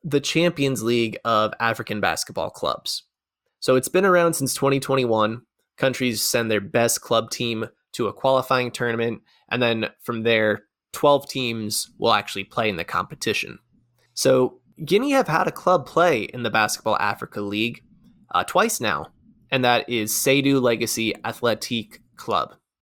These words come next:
But they just go by S L A C or slac.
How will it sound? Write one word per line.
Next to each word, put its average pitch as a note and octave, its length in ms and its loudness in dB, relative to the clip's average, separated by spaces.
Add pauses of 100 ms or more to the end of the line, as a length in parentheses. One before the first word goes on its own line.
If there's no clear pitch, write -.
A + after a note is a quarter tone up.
(120)
But C#3+ 120 2
they E3 140 4
just D#3+ 340 -6 (140)
go C3+ 140 4
by A2+ 340 2
S A#2 240 0
L A#2 120 0
A G#2+ 140 0
C G#2+ 520 -4
or F#2+ 200 -2
slac. - 600 -2